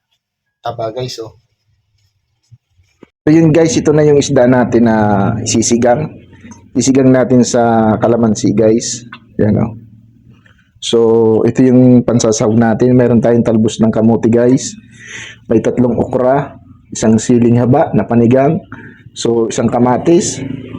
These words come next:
saka yung sibuyas, guys. Ayan.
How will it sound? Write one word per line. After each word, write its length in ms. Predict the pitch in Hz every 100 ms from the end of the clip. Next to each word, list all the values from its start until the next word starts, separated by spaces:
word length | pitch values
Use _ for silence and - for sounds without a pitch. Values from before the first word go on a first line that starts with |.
| - - - - - -
saka 160 | 123
yung 160 | 123 123
sibuyas, 540 | 127 123 123 117 -
guys. 480 | 123 117 104 - - _ _ _ _ _ _ _ -
Ayan. 480 | 107 113 117 110 101